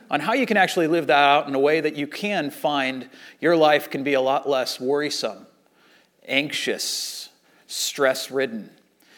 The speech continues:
And so if you, you have your Bibles, open up with me to Matthew chapter six this morning.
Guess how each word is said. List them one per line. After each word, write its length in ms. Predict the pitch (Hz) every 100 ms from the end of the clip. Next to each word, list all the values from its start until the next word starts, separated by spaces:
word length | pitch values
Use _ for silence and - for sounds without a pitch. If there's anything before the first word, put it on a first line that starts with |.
| _
And 100 | 143
so 100 | 185
if 120 | 170 196
you, 200 | 185 170
you 140 | 180
have 220 | 190 254
your 80 | 220
Bibles, 360 | 170 160 160 156
open 260 | 170 202 202
up 140 | 170
with 160 | 160 147
me 160 | 143
to 80 | 139
Matthew 600 | 131 139 143 175 202 214
chapter 400 | 214 170 151 156
six 320 | 139 135 123 -
this 180 | -
morning. 300 | 127 120 147